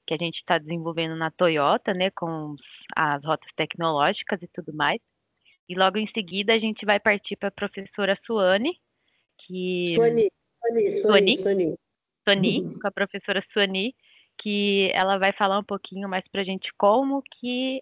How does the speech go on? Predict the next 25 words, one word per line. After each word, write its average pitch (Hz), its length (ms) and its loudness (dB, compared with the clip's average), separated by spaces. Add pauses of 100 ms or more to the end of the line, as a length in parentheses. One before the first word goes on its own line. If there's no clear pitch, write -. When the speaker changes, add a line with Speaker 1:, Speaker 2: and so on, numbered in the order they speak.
Speaker 1:
é, 196 520 0
o 190 120 -6
hidrogênio 190 580 -2
vai 202 240 2
ser 202 120 -2
desenvolvido 185 680 -4
aí 175 180 2
a 190 60 -2
partir 180 380 -2
do 165 80 -6
etanol 170 640 -2 (720)
e 170 560 -6
qual 170 160 0
que - 120 -2
é 185 120 4
a 185 40 4
relação 180 480 -2
com 190 100 0
o 185 80 0
nosso 180 360 -6
carro, 180 260 0
né, 185 180 -2
o 175 60 -2
Mirai. 175 380 -2 (760)
É, 156 640 -2